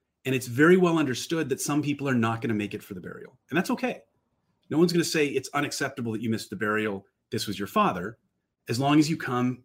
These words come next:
and sit Shiva. In the traditional Christian tradition, ever since the Civil War, when they started embalming, the expectation is the body will be preserved and then buried when everyone who needs to be there is there.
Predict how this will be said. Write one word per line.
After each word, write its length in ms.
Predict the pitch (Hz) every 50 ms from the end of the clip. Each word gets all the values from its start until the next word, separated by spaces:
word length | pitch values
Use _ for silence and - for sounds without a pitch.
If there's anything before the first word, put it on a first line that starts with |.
| -
and 120 | - 123 120
sit 180 | - 117 104
Shiva. 380 | - - 196 165 110 - - - _ _ _ _ _ _ _ _ _ _ _ _ _ _ _ _ _ _ _
In 180 | - 147 143 143
the 360 | 139 135 135 127 127 117 - -
traditional 340 | - 139 139 127 - 135
Christian 380 | - - - 247 240 - 254 202
tradition, 480 | - - 135 131 120 - 127 117 117 - -
ever 160 | 139 151 170
since 240 | 165 - 156 143 -
the 80 | -
Civil 340 | 135 - - 123 104 107 107
War, 260 | 113 147 170 170 165
when 120 | 147 127 117
they 80 | 110
started 260 | - - - 107 101 92
embalming, 560 | 98 101 147 175 208 180 117 92 95 98 - _ _ _ _ _ _ _ _ _
the 120 | - 139
expectation 600 | 131 127 - - 139 - - 127 123 110 - 127 117
is 100 | 107 98
the 80 | 107
body 360 | 104 87 110 104 110 120 127 123
will 160 | 113 110 101
be 140 | 90 101 95
preserved 680 | - - - 117 139 208 202 170 156 143 135 127 -
and 100 | 113 110
then 120 | 110 104
buried 360 | 95 131 143 147 135 127 113
when 180 | 110 113 117 117 -
everyone 500 | 120 113 110 120 123 120 113 113 110 107
who 120 | 98 107
needs 200 | 98 101 98 95
to 80 | - 90
be 120 | 85 98
there 160 | 87 87 85
is 120 | 82 - -
there. 300 | 92 85 - - -